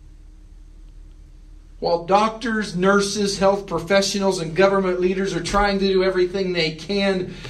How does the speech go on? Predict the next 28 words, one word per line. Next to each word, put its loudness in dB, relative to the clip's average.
a 0
feeling 4
of 2
helplessness 2
can, 2
and -2
for 0
many 2
it -4
still 6
prevails, 0
but -4
the 2
storm 2
has 0
affected -2
and 2
changed 0
everyday 2
life 0
for -4
almost 0
every 0
American, 0
leaving 0
some 0
to 2
wonder, 2